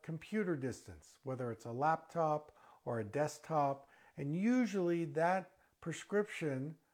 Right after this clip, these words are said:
for a farsighted person, that's a person who uses magnification, that's gonna be a lower magnification than, say, when you read or use your phone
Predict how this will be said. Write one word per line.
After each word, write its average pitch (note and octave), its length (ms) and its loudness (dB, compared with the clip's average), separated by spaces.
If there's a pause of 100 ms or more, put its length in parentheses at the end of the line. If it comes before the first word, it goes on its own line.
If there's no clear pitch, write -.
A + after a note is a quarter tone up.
(200)
for D3 180 0
a C3+ 60 -2
farsighted C3+ 840 2
person, A2+ 400 -6
that's B2+ 200 -6
a B2+ 60 -6
person C#3 400 -8
who B2+ 200 -4 (320)
uses C3 340 -4
magnification, B2+ 1080 -6 (840)
that's F3 280 4
gonna G#3 180 2
be F3 160 2
a D#3 80 4
lower D3 520 4
magnification C3 1080 -4 (220)
than, D3 200 -2
say, C#3 680 0 (400)
when C3+ 200 -2
you C3 280 0
read D#3 540 0
or C3 140 0
use C3 300 -6
your B2 140 -6
phone D#3 640 2